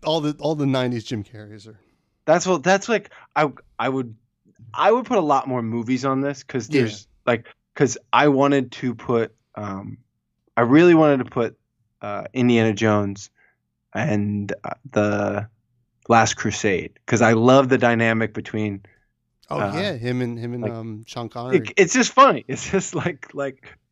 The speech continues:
Speaker 2: like, they're, like, he, just, I like Sean Con-, Connery in that too. But, um, I couldn't, I didn't, 'cause I have to, I have to put Ace Ventura on because
Speaker 1: Oh.
Speaker 2: Ace Ventura is, like, both of them are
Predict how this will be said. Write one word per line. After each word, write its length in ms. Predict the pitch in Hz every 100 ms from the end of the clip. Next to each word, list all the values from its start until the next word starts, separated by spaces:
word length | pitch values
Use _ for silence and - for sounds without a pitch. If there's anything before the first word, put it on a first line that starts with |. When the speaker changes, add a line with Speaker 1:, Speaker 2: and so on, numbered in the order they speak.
| _ _ - - -
Speaker 2:
like, 260 | 131 120 113
they're, 260 | 127 123
like, 340 | 117 113 139 120
he, 520 | 165 175 147 151 - - -
just, 240 | 131 127
I 120 | 139
like 180 | 151 151
Sean 260 | - 135 123
Con-, 320 | - 131 110
Connery 340 | - 131 110
in 80 | 95
that 200 | 95 -
too. 260 | - 110 101 _ _ _ _
But, 260 | - 107 - _ -
um, 320 | 104 101 101
I 220 | 113 113 98 _
couldn't, 280 | - 135 107 _ -
I 120 | 101
didn't, 300 | 101 98 95 - _ _ _
'cause 160 | - 101
I 140 | 101
have 340 | 92 - 104 95
to, 180 | 107 95
I 60 | -
have 260 | 127 165 -
to 80 | 113
put 220 | 127 -
Ace 180 | 127 117
Ventura 400 | 110 95 110 95
on 240 | 92 101 - _
because 200 | - 110
Speaker 1:
Oh. 60 | 127
Speaker 2:
Ace 180 | 123
Ventura 380 | 127 113 120 110
is, 200 | 90 -
like, 260 | 107 98 - _ - _ _ _
both 380 | 135 135 165 -
of 120 | 113
them 260 | 95 98 92 _ _ -
are 320 | 95 101 95